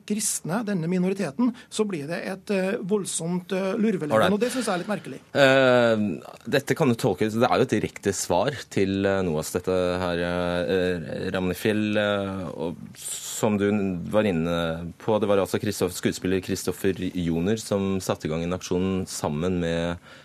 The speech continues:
Speaker 2: eh, noas i Sylvi Listhaugs navn. Hva er egentlig,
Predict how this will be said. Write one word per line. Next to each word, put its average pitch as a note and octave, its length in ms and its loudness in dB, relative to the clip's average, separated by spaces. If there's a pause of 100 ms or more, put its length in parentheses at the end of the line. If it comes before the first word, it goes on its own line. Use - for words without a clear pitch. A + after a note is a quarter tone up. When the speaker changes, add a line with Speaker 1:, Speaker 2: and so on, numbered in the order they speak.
(140)
Speaker 2:
eh, F2+ 100 0
noas F#2 360 0
i F#2+ 340 0 (540)
Sylvi F#2+ 380 0
Listhaugs - 760 -4
navn. D2 320 -2 (400)
Hva A2 260 2
er G2+ 140 2
egentlig, G#2+ 320 -2